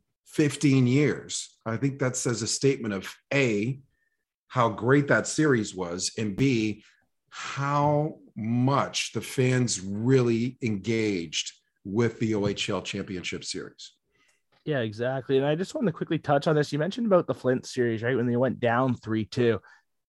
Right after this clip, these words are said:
Speaker 2: How about the play of Xavier Medina? Because Medina really backboned them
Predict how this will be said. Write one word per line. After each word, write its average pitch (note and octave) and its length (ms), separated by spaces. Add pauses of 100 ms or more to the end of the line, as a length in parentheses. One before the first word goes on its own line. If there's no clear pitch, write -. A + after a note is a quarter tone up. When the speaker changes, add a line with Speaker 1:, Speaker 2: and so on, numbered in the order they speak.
(380)
Speaker 2:
How - 100
about - 160
the - 80
play D3 260
of C3+ 180
Xavier C#3 320
Medina? A2 480
Because B2 300
Medina F#3+ 480
really C#3+ 340
backboned A2+ 720
them A2+ 260